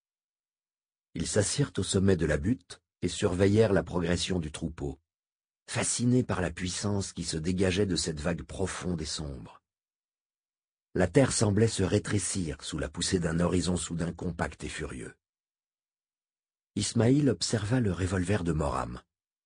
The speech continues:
Il pendait au bout de son bras comme une excroissance incongrue. «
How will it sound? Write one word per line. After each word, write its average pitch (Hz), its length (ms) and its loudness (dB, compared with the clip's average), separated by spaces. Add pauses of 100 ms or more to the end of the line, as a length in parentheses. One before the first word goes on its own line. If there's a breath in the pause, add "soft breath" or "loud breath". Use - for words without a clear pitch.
(800)
Il 87 180 0
pendait 98 500 4
au 87 80 4
bout 90 200 2
de 82 100 2
son 87 220 0
bras 82 260 -2
comme 80 260 -4
une 80 100 0
excroissance 85 720 -4
incongrue. « 67 640 -8